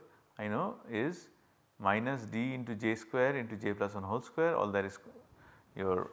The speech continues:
uh, all that is, uh, constant. So, we will come outside the integral. Inside the integral you have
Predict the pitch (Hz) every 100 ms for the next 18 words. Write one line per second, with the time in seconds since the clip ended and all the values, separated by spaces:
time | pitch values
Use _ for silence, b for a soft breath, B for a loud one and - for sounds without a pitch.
0 | - 98 - - 117 113 113 113 104 -
1 | - - - b b b b b b b
2 | b _ - 95 92 98 - - _ -
3 | 120 123 - 226 220 120 95 90 92 95
4 | 127 180 175 180 175 190 180 240 - -
5 | 170 - 247 196 151 117 113 101 175 180
6 | 113 101 156